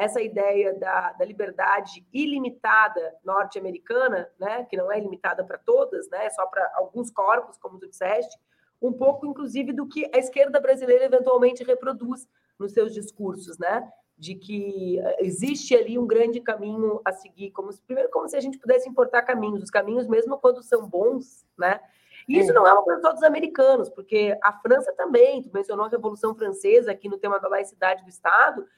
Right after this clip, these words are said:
Speaker 1: mas a Revolução Francesa era a revolução pros franceses, né?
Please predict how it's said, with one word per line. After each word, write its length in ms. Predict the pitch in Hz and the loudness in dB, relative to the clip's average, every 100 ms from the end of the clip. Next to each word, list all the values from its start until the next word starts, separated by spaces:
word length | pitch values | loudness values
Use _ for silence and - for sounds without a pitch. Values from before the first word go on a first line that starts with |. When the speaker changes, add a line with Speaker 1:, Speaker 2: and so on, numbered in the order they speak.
| _ _ | _ _
Speaker 1:
mas 400 | 233 269 302 - - - | 6 8 8 4 -2 -2
a 40 | |
Revolução 440 | 247 240 240 247 247 | -2 4 4 2 2
Francesa 640 | 247 220 220 208 220 285 | 0 0 -2 -2 0 0
era 180 | 285 254 | 0 -2
a 40 | |
revolução 360 | 269 262 262 247 | -2 -6 -2 -4
pros 200 | 262 - | -4 -8
franceses, 760 | 220 220 277 302 302 233 156 | -8 -4 -4 -6 -10 -20 -10
né? 200 | 170 208 | -6 -6